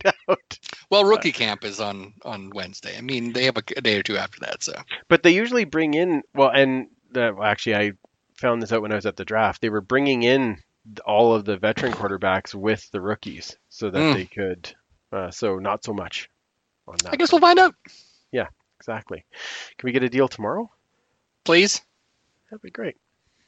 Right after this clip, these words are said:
Speaker 1: Yeah.
Speaker 2: Ah,
Speaker 1: Um,
Speaker 2: yeah.
Speaker 1: yeah. So typical back and forth, union, employer.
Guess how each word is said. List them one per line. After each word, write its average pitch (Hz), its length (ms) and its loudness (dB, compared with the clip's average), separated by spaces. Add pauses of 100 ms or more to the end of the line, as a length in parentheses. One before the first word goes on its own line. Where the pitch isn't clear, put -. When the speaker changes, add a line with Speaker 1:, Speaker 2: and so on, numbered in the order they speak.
(500)
Speaker 1:
Yeah. 110 120 -6 (600)
Speaker 2:
Ah, 147 440 6
Speaker 1:
Um, 139 60 4
Speaker 2:
yeah. - 240 -8 (400)
Speaker 1:
yeah. 110 180 -4 (180)
So 175 320 6 (100)
typical 196 580 4 (1400)
back 131 240 4
and 139 80 -12
forth, 135 420 -4 (720)
union, 127 580 -6 (880)
employer. 117 600 -4